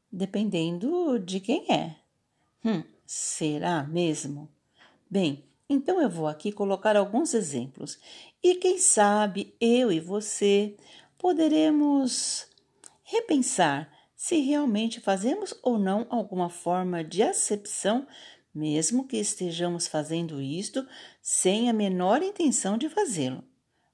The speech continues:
Mas olha, vou dizer uma coisa: com ou sem intenção, isto não importa, porque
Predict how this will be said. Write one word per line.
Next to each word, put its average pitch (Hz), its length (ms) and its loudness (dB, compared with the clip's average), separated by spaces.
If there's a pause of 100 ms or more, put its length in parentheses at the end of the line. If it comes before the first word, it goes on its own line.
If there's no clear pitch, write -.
(160)
Mas 151 240 -6
olha, 143 340 2 (920)
vou 143 200 -6
dizer 165 360 -6
uma 302 220 -2
coisa: 151 460 -6 (440)
com 381 380 2
ou 180 240 0
sem - 640 -6
intenção, 233 800 -2 (380)
isto 359 260 2
não 370 160 2
importa, 196 720 0 (460)
porque - 420 -2